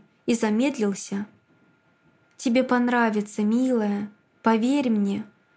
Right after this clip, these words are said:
Пальцы Анвара огладили напряженные ягодицы, кружа над сжатым тугим колечком. «Я прекращу, как только ты скажешь остановиться.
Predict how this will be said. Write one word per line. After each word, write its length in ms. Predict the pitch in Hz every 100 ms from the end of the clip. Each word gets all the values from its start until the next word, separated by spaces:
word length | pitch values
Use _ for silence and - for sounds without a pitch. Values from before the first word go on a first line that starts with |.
| _ _ _ _ _
Пальцы 320 | 247 240 233 233
Анвара 600 | 214 208 208 240 247 202
огладили 520 | 208 214 226 226 202
напряженные 680 | 202 196 208 208 226 220
ягодицы, 720 | 208 196 202 196 220 262 -
кружа 420 | 208 208 220 220 233
над 220 | 214 196
сжатым 400 | - 214 220 208
тугим 340 | 214 196 208
колечком. 680 | 208 226 262 233 - 190 202 - _ _ _ _ _ _ _ -
«Я 200 | 220 233
прекращу, 640 | 233 233 226 220 - 294
как 280 | 285 226 -
только 360 | - 262 277 247
ты 140 | 226
скажешь 540 | 214 - 233 254 233
остановиться. 960 | 220 - 254 240 247 302 302 - 202